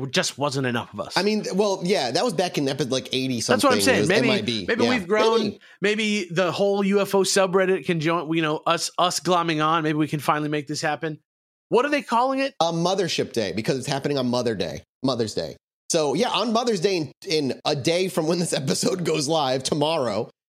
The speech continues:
Speaker 2: what they're doing is they're gonna make an attempt by all kind of essentially group think,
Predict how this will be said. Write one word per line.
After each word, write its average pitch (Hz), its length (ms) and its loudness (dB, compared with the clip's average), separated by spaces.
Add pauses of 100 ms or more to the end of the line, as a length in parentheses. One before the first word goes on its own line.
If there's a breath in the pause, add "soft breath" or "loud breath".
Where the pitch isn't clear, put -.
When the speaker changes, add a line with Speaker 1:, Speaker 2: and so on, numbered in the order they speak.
(260)
Speaker 2:
what 156 140 4
they're 208 120 2
doing 190 360 0
is 156 180 -2
they're 147 320 2
gonna 156 240 0
make 156 220 0
an 214 80 4
attempt 190 440 -2
by 147 140 2
all 156 340 0
kind - 320 -4
of 120 180 -8
essentially 208 480 0
group 143 560 -2 (120)
think, 165 340 -2